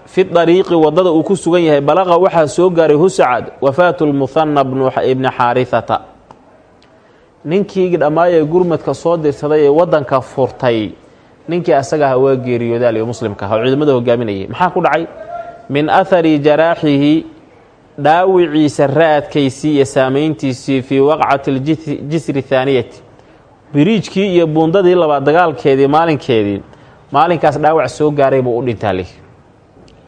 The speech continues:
Muxuu sameeyey marka Sacad? Fadamma Sacdun, Sacad baa wuxuu ku daray jeysha almusanna, ciidankii musanne, maca jeyshihi, ciidankiisa. Labada ciidan buu isku dara.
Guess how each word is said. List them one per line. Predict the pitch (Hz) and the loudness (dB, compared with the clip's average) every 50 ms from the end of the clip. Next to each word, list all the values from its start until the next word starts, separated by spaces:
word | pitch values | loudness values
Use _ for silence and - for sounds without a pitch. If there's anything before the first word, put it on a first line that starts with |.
| _ _ _ _ _ _ _ _ - - - - | _ _ _ _ _ _ _ _ -20 -20 -20 -6
Muxuu | 139 185 214 | -2 0 0
sameeyey | 190 - 196 170 160 160 160 | 0 0 0 2 2 2 2
marka | 165 160 - 147 | 0 0 -4 -4
Sacad? | - 165 127 117 113 - - - - - - - _ _ _ - - - - - | -2 -2 -2 -2 -4 -10 -12 -20 -20 -20 -20 -20 _ _ _ -20 -20 -10 -4 -2
Fadamma | 139 135 143 170 175 180 170 156 151 143 139 123 | -2 0 2 2 0 0 0 0 0 0 0 0
Sacdun, | - 165 143 127 131 131 131 131 127 120 | 0 0 0 0 0 -2 -2 -4 -4 -4
Sacad | - - 160 139 143 135 131 135 | -2 0 0 0 0 -2 0 0
baa | 135 131 | 0 2
wuxuu | 135 156 156 143 - 143 131 123 | 2 0 -2 -2 -2 -2 -2 -2
ku | - - 175 | -2 -4 -4
daray | 156 147 143 131 120 117 117 117 | 0 2 2 2 2 0 -2 -2
jeysha | 117 127 135 151 165 160 139 - - 147 135 | -2 0 2 2 2 0 -2 -2 -2 0 0
almusanna, | 131 123 123 123 117 - - 156 156 151 143 135 131 127 120 120 90 107 | 0 0 -2 -4 -4 -2 -2 -2 0 0 0 0 0 0 0 -2 -4 -2
ciidankii | 139 151 160 165 151 135 123 - 135 127 | -2 0 2 2 0 -2 -2 -4 -4 -2
musanne, | 123 120 113 110 - 123 120 127 143 147 | -2 -2 -4 -4 -2 -2 0 0 0 0
maca | 147 143 120 131 135 | 0 0 0 0 0
jeyshihi, | 131 139 147 147 - - 135 127 107 | 0 0 -2 -2 -2 -2 -4 -2 -2
ciidankiisa. | 113 135 131 127 110 110 104 - 127 | -2 -2 -2 -2 -4 -6 -6 -2 0
Labada | 139 151 151 | 0 2 2
ciidan | 123 127 135 143 135 | 2 2 2 0 0
buu | 123 | -2
isku | 113 - - 131 | -4 -4 -4 -4
dara. | 120 117 98 85 | -2 -2 -2 -4